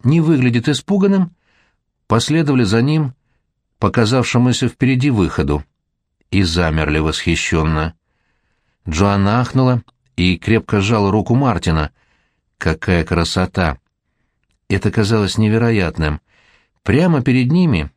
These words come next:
возвышался прекрасный розовый храм. Стройные, выбитые из скальной породы колонны поддерживали богато украшенный двойной портик,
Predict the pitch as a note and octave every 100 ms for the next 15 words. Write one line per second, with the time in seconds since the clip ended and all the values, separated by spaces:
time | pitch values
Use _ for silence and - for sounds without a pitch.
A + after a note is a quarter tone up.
0 | _ D#2+ F2+ G2 G#2+ C#3+ C#3 C3+ - A2
1 | B2 C#3+ C3 C3 B2+ C3 A#2 B2+ C3 D3
2 | B2 E2+ B1+ _ _ _ _ _ _ _
3 | - - F2 F#2 G2+ F#2 D2+ E2 D#2 -
4 | D#2+ - F2+ E2+ E2+ E2+ E2+ E2+ E2+ F2+
5 | G#2+ A#2 E2+ D2 _ _ _ _ F#2 F2+
6 | G2+ F3 D3 E3 D#3 D#3 - _ _ _
7 | - A2+ C#3 E3 C#3+ B2+ D#3+ D3+ B2+ C3
8 | G2+ B2+ C#3 D3 B2+ G#2 F2 F2 E2+